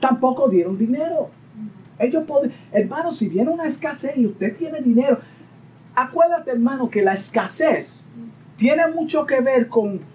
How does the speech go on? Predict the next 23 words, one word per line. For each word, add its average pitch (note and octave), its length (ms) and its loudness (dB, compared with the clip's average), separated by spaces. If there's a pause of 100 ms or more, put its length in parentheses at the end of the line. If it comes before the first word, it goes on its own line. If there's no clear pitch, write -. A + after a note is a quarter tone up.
(120)
y A3 140 2
mientras G3 340 -2
tú G#3+ 140 -4
lees D4 140 -4
la C#4+ 100 0
historia, C4+ 680 -2 (760)
que B3 160 4
Nehemías C4+ 840 0 (360)
le A3 200 4
dijo C4+ 340 -8
a B3+ 80 0
los A3 260 0
hombres C4+ 500 -2
específicamente, A#3 1080 0
que G3 120 0
eran A3 200 2
los A3 220 0
que A3+ 100 0
mantenían F#3+ 520 0
los A3+ 160 -2
hogares, F#3 520 -2 (280)
les G3+ 200 0
dijo, C#4 360 2